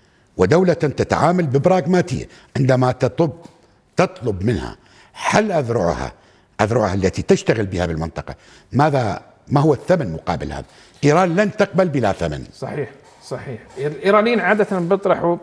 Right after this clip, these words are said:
Speaker 2: تحويل، استراتيجية تحويل التهديدات إلى فرص ومحاولة الاستثمار في هذه الأزمات. وأنت شفت، يعني، خلال تاريخ إيران الطويل، بعد انتصار الثورة، بعد أن نجحت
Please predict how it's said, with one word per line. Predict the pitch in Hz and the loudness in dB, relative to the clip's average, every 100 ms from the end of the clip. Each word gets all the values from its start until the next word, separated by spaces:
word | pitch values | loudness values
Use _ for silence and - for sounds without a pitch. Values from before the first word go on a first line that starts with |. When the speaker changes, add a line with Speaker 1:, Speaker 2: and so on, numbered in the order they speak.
| - | -8
Speaker 2:
تحويل، | - 180 175 143 - | -2 2 2 2 -10
استراتيجية | 131 - 160 147 151 170 156 | -12 -2 0 0 -2 -2 -2
تحويل | - - 151 | -4 -4 -4
التهديدات | 139 - 123 123 131 123 - | -4 -6 -6 -6 -6 -6 -8
إلى | 120 104 | -10 -8
فرص | - 110 98 - - _ _ _ - | -8 -8 -10 -18 -20 _ _ _ -8
ومحاولة | 120 120 - 143 131 | -6 -6 -2 0 0
الاستثمار | 131 107 - 120 139 139 | -6 -12 -8 -6 -2 -4
في | 110 101 | -4 -8
هذه | 101 95 | -10 -10
الأزمات. | 95 95 - 92 - - _ _ _ _ _ | -12 -14 -16 -16 -18 -20 _ _ _ _ _
وأنت | 117 165 151 | -6 -4 -2
شفت، | 190 165 - | 0 -2 -4
يعني، | 135 123 | -4 -4
خلال | 131 147 135 | -4 -4 -2
تاريخ | 131 147 131 - - | -2 -2 -4 -12 -10
إيران | 123 104 127 139 | -6 -4 0 0
الطويل، | 120 - 120 120 | -2 -4 -4 -4
بعد | 120 117 | -4 -6
انتصار | 113 117 117 - 131 | -6 -8 -8 -4 -4
الثورة، | 110 120 113 113 | -4 -8 -8 -8
بعد | 107 110 | -8 -8
أن | 101 120 | -8 -8
نجحت | 131 123 | -8 -6